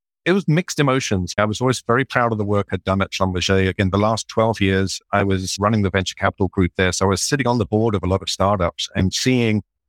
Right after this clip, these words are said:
and certainly learning from, you know, good C E Os and management teams and bad C E Os and management teams, you know, how a good startup company should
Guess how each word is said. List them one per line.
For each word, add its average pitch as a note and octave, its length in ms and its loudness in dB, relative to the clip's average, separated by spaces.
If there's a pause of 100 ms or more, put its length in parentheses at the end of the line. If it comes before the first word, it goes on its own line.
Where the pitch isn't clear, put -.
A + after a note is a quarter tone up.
(120)
and G2 140 0
certainly G#2+ 340 0
learning G#2 400 0
from, F#2 280 0
you F#2+ 80 0
know, - 20 2
good G2+ 220 0
C G2 300 0
E G2+ 40 2
Os G2 220 -2
and F#2 80 -2
management F#2 380 -4
teams F#2 280 0
and D#2+ 100 -4
bad F#2 280 0
C F#2 220 2
E F2+ 40 4
Os F2 220 0
and F2+ 80 -2
management F2+ 380 -2
teams, F#2 360 0
you F2+ 60 4
know, E2 100 2
how B2+ 180 2
a A2 60 0
good G#2+ 260 -2
startup G2+ 440 0
company F#2+ 560 0
should F2 340 0